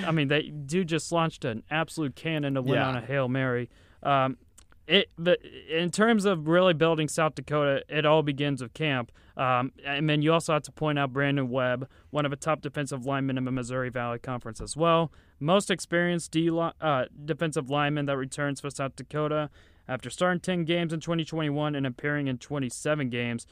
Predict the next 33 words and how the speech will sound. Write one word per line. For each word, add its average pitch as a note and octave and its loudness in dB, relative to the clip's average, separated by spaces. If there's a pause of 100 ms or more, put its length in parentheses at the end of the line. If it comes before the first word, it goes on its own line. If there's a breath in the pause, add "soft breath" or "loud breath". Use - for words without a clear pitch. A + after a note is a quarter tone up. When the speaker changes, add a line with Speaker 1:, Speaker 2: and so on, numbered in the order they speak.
(220 soft breath)
Speaker 1:
over C#3 2
in C3 2
his B2 -4
career B2+ -4
thus A2+ -8
far, C#3+ 0
he C3+ -4
has A#2 -4
tallied B2 -4
eleven D3 -2
tackles D3 -4
for C3 -6
loss D#3+ -2
and B2 -10
four F3 0
sacks, D3 -4 (380 soft breath)
and C3 -2
he C3 2
looks D3 0
to D#3+ -6
be C#3+ 2
one C#3+ -4
of C#3 -4
the C3 -2
bigger C#3 0
impact C3+ -4
players C3+ -2
for C3+ -8
South B2+ -6
Dakota B2 -4
in A#2 -6
twenty B2 -8
twenty-two. A#2 -8